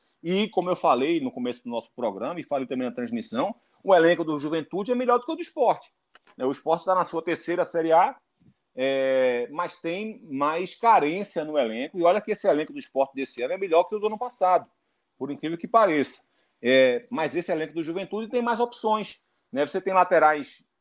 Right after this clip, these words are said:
com, com características diferentes, né? Que, que dão ao treinador a possibilidade de mudar a cara da equipe com laterais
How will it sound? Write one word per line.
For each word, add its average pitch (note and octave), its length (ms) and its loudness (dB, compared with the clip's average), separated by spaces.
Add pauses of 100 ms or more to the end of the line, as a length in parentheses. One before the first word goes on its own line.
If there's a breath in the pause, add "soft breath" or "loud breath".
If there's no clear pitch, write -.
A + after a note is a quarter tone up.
com, C#3 540 -6 (220)
com A#2+ 580 -6
características D3+ 680 0
diferentes, D#3+ 760 0 (260)
né? B2 80 -4
Que, C3 300 -8 (220)
que C#3 100 -2
dão D#3+ 320 4
ao F3+ 120 6
treinador D3 680 2 (160)
a A#2 100 0
possibilidade D#3 960 2
de B2+ 140 -12
mudar E3 640 0 (180)
a B2+ 120 -4
cara E3 360 2
da D3 140 -4
equipe C3 640 -12 (220)
com E3+ 480 -4
laterais C#3 680 -4